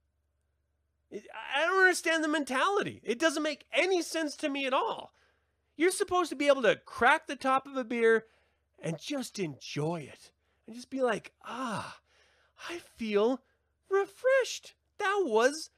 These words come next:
delightful." Not, "What the f-?" All right.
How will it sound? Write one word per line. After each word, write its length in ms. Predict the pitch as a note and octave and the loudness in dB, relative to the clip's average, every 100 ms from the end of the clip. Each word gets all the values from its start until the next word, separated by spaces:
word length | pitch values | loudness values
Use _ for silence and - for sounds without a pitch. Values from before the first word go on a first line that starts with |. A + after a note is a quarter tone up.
| _ - | _ -6
delightful." 1000 | G4 F#4+ G4 G#4 G4 - - A3+ B2+ - _ _ | -2 0 0 0 0 -4 0 0 0 -6 _ _
Not, 640 | F3 C#4+ F#4 C4+ C4 - - _ _ _ _ | -2 6 8 8 6 0 -18 _ _ _ _
"What 360 | F#3+ F#3+ - - | -6 -2 -2 -2
the 60 | D#3+ G2+ G2 F#2+ F3+ | -4 -4 -8 -8 -8
f-?" 200 | F2+ - - - _ _ - - - - D4 - - - - D3 B2+ A#2 - - _ - C4 - - - _ _ _ _ _ _ - A#4+ - - _ _ _ _ _ _ _ - | -8 -14 -20 -20 _ _ -20 -16 -10 0 0 2 -4 -6 -6 -6 -6 -8 -14 -20 _ -8 -8 -8 -20 -20 _ _ _ _ _ _ -2 -2 -2 -8 _ _ _ _ _ _ _ -8
All 100 | |
right. 120 | B2 | -8